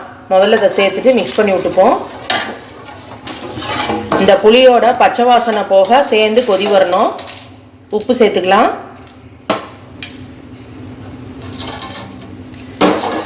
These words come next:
சேர்த்து கலந்து விட்டுக்கோங்க. பாருங்க,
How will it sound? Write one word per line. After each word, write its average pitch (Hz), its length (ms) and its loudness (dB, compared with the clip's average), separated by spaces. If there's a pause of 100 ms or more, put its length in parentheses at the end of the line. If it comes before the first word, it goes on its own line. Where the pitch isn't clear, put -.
சேர்த்து 208 340 4
கலந்து 190 240 4
விட்டுக்கோங்க. 180 400 0 (4000)
பாருங்க, 220 280 4